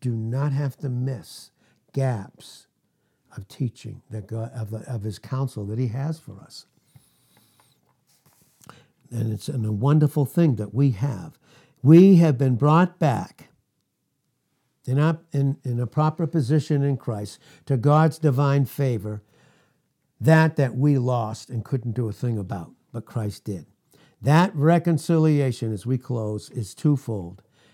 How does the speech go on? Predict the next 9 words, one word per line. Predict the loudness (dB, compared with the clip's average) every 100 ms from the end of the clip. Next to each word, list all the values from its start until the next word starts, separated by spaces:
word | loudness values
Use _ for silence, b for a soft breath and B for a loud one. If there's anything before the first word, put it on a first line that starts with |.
| b
It's | -4 -4
of | -4 -4 -4
the | -6
state | -4 0 2 2
of | 0 -2
everything. | -2 2 0 -2 -6 -8 -10 _ _ _ _ _ _ _ _ _ _ _ _ _ _ _ _ _
God | 0 2
has | 0
reconciled | 0 -4 -4 -6 -6 -8 -8 -12